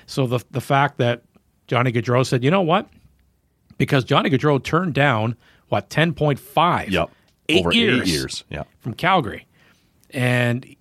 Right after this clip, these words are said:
Speaker 1: and, and that was a personal decision for him. He just wanted to go back closer east. That's, and how can you argue with that? Like,
Speaker 2: Right.
Speaker 1: it's like, that's, that's got, that's a life, family
Speaker 2: This is
Speaker 1: decision.
Speaker 2: where I wanna live. That's it.
Speaker 1: And,
Speaker 2: It's
Speaker 1: uh, at the first time, it's like,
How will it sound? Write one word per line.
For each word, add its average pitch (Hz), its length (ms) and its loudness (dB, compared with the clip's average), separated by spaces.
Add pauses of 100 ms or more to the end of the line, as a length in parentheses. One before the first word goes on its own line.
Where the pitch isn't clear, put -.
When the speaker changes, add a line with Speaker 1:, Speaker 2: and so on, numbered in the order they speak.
(200)
Speaker 1:
and, 123 220 -4
and 127 180 -2
that 135 140 0
was 131 160 0
a 123 100 0
personal 139 480 0
decision 123 420 0
for 117 160 -4
him. 123 260 0
He 131 180 -2
just 190 240 -6
wanted 143 200 0
to 131 60 -4
go 123 120 0
back 120 220 2
closer 113 420 -2
east. - 360 -8
That's, - 420 -8
and 123 240 -2 (300)
how 208 160 0
can 202 160 0
you 160 140 2
argue 101 340 0
with 80 220 -10
that? 85 240 -8
Like, 113 180 0
Speaker 2:
Right. 117 120 6
Speaker 1:
it's - 160 -6
like, 123 180 0
that's, - 380 0 (320)
that's 135 180 0
got, 143 160 -2
that's 139 180 0
a 165 60 4
life, 117 320 2
family 113 360 -2
Speaker 2:
This 98 80 -6
is 110 80 -2
Speaker 1:
decision. 135 160 0
Speaker 2:
where 135 80 4
I - 20 4
wanna 139 180 4
live. 131 420 0
That's - 180 -6
it. 127 220 -6
Speaker 1:
And, 120 280 -2
Speaker 2:
It's - 260 -8 (500)
Speaker 1:
uh, 123 40 -4
at 117 320 0
the 123 60 -6
first 170 280 0
time, 131 200 2
it's 110 80 -6
like, 110 200 -2